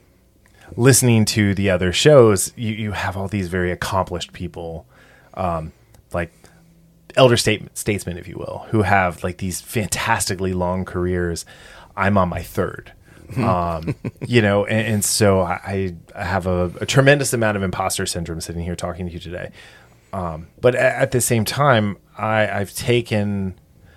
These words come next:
Speaker 1: a very deliberate path in my life
Speaker 2: Mm-hmm.
Speaker 1: that I don't think everybody is brave enough to do.
Speaker 2: Mm.
Speaker 1: And, and I think that's probably why you wanted to talk to me.
Speaker 2: Mm-hmm. Yeah, it is.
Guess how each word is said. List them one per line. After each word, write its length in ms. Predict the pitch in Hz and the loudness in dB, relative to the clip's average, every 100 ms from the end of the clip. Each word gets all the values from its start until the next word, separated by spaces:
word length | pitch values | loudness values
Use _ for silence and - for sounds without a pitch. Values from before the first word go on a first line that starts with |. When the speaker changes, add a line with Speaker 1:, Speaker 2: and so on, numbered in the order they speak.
| - | -12
Speaker 1:
a 80 | 104 | 0
very 200 | 110 104 | 2 2
deliberate 520 | 104 92 92 90 90 | 0 0 0 -2 -4
path 380 | - 90 85 - | -6 -10 -10 -12
in 100 | 87 | -10
my 120 | 80 | -10
life 480 | 82 82 95 - - | -10 -12 -14 -18 -12
Speaker 2:
Mm-hmm. 180 | 107 104 104 _ - | -10 -10 -12 _ -10
Speaker 1:
that 200 | - 92 | -2 0
I 100 | 92 | 0
don't 580 | 92 - - 98 98 92 - - _ _ _ - | -4 -4 2 2 2 -4 -12 -20 _ _ _ -8
think 220 | - 101 - | -4 -4 -4
everybody 600 | 101 98 92 90 92 85 - | -2 -2 -2 -2 -4 -8 -10
is 160 | 98 82 | -10 -6
brave 320 | 92 90 87 | -4 -2 -4
enough 200 | 85 - | -8 -12
to 120 | - | -16
do. 240 | - 55 98 _ _ | -16 -16 -18 _ _
Speaker 2:
Mm. 280 | 113 104 101 - _ - | -4 -4 -4 -10 _ -12
Speaker 1:
And, 320 | 85 85 82 85 | -8 -6 -8 -8
and 200 | 85 82 | -8 -8
I 100 | 82 | -8
think 220 | - 87 | -8 -8
that's 120 | 85 | -10
probably 380 | - 82 80 78 | -6 -6 -4 -8
why 140 | 73 | -10
you 100 | - | -12
wanted 300 | - 69 65 | -12 -12 -14
to 60 | - | -14
talk 160 | - - | -16 -16
to 100 | - | -20
me. 140 | - - _ | -20 -20 _
Speaker 2:
Mm-hmm. 320 | 113 98 107 165 - - 117 | -8 -6 -6 -8 -14 -8 -4
Yeah, 140 | 139 | -4
it 80 | 131 | -4
is. 300 | 160 - | -8 -12